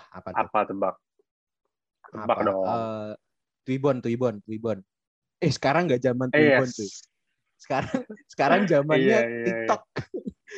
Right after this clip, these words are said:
Speaker 1: Sekarang semuanya diposting di TikTok. <laughs>
Speaker 2: Heeh, beda zaman ya sekarang ya.
Speaker 1: Iya,
Speaker 2: Heeh.
Speaker 1: beda zaman.
Speaker 2: Mungkin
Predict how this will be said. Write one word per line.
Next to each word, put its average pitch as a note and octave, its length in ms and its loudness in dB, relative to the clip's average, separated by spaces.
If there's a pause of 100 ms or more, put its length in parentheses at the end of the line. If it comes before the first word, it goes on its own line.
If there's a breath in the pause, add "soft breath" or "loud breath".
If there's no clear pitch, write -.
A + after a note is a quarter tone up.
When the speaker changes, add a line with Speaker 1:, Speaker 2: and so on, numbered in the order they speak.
(160 loud breath)
Speaker 1:
Sekarang F3 460 -4
semuanya F#3+ 420 -6
diposting F#3 540 0
di D3+ 100 -6
TikTok. D#3+ 440 -4 (440)
<laughs> - 440 -8 (420)
Speaker 2:
Heeh, D3+ 280 4
beda C3+ 280 4
zaman D3 400 4
ya A#2+ 160 -2
sekarang A#2 320 2
ya. G2+ 220 -2 (680)
Speaker 1:
Iya, A#2 80 -8
Speaker 2:
Heeh. A2+ 320 -4 (400)
Speaker 1:
beda A2+ 240 -6
zaman. A2 160 -6
Speaker 2:
Mungkin G#3 180 0